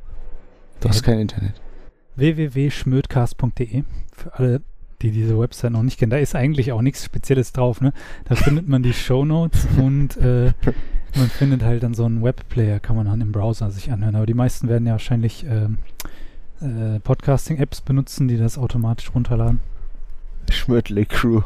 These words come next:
Speaker 3: Fand ich so gut. <laughs>
Speaker 2: Ja.
Speaker 1: Was, was bedeutet Schmödley Crew,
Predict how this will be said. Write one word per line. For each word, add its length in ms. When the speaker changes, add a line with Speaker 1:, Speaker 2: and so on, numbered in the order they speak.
Speaker 3:
Fand 260
ich 140
so 160
gut. 380
<laughs> 100
Speaker 2:
Ja. 180
Speaker 1:
Was, 200
was 140
bedeutet 340
Schmödley 480
Crew, 340